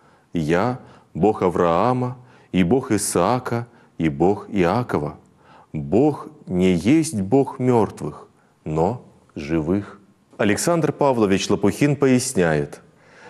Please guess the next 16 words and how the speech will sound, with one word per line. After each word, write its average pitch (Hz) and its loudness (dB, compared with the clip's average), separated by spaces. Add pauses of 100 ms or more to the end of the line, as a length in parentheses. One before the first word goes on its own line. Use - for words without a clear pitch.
(140)
«Если 117 2
в 104 -2
законе 127 2
Моисеевом 117 2
сказано, 120 0
что 95 0
Бог 92 0
называл 90 2
себя 104 2
Богом 95 2 (300)
прежде 110 2
живых, 120 2 (300)
но 90 2
потом 98 0
умерших 110 2
людей, 117 0